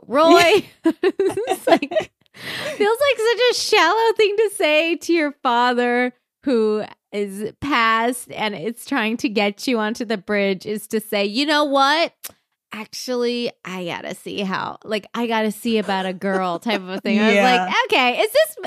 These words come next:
Speaker 1: is this about kidnapping and murder, or is this a rom-com?" 'Cause
Speaker 2: Yeah, someone
Speaker 1: I
Speaker 2: choose.
Speaker 1: Yeah, I mean, I guess it could be both, but then it would, mm, why'd you kill the chicken if, if it's both? If
Speaker 2: Yeah.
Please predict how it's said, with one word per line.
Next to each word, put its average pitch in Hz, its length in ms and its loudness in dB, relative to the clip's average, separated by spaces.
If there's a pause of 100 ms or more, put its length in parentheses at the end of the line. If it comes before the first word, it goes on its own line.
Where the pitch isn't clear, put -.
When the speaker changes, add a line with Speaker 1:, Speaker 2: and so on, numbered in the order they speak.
Speaker 1:
is 381 120 0
this 466 300 0
about 415 320 2
kidnapping 349 680 -2
and 302 140 -2
murder, 294 300 0
or 302 240 4
is 302 160 -4
this 285 200 -6
a 269 160 0
rom-com?" 233 840 -2
'Cause 226 280 2
Speaker 2:
Yeah, 220 340 2
someone 587 280 2
Speaker 1:
I 339 40 -6
Speaker 2:
choose. 277 680 6 (420)
Speaker 1:
Yeah, 208 640 0
I 269 100 2
mean, 330 160 -2
I 330 80 2
guess 415 260 0
it 403 120 0
could 254 180 0
be 226 140 0
both, 175 400 -2
but 190 160 -2
then 214 160 -2
it 202 120 0
would, 196 220 -2
mm, 190 840 -12 (280)
why'd 262 360 -2
you 247 80 -4
kill 240 200 -2
the 196 120 -4
chicken 170 640 -6
if, 180 240 -6 (220)
if - 200 -4
it's 170 160 -6
both? - 340 -8
If 185 60 0
Speaker 2:
Yeah. 196 120 6